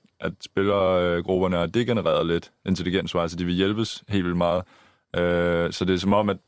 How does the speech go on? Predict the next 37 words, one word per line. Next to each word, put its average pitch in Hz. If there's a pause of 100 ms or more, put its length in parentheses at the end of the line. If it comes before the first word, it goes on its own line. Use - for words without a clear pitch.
nu 104
kommer 98
der 92
så 98
en 98
lille 104
ny 101
bølge 98
igen, 95
som 95
siger, 95
at, 87
øh, 85 (760)
eller 71
en 92
niche 95
måske, 95 (100)
som, 90
som 87
rigtig 90
gerne 90
vil 90
have 90
spil, 95
hvor, 90
hvor 85
de 85
rent 87
faktisk 87
får 90
lov 90
til 95
at 90
løse 92
tingene 85
lidt 82
selv. -